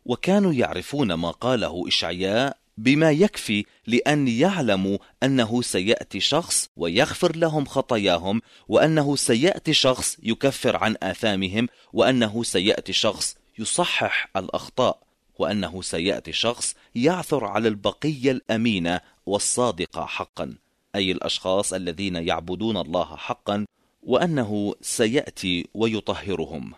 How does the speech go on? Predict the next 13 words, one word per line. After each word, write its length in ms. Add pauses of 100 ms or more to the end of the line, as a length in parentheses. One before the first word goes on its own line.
(580)
وهم 460 (140)
يعرفون 600
كلمات 600
حزقيال 880 (280)
بأن 340
الله 480
سيأتي 560
ذات 280
يوم، 440 (280)
وأنه 540
سيرش 640
عليهم 540
ماء 500